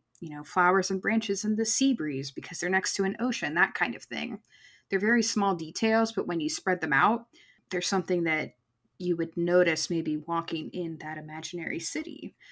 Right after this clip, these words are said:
So engaging a reader's senses is an easy way to change telling to showing.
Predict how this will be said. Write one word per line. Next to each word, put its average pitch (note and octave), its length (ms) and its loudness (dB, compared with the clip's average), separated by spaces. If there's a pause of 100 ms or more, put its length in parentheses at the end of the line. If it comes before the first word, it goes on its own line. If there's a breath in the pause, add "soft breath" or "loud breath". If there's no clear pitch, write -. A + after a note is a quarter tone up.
(160 soft breath)
So - 180 -2
engaging A3 520 2
a F3+ 60 0
reader's E3+ 340 0
senses A3 520 2
is E3 160 -10
an E3 160 -8
easy F3 220 -4
way E3 200 -4
to E3 200 -10
change D3 600 -10 (200)
telling E3+ 480 -2
to - 200 -8
showing. - 420 -6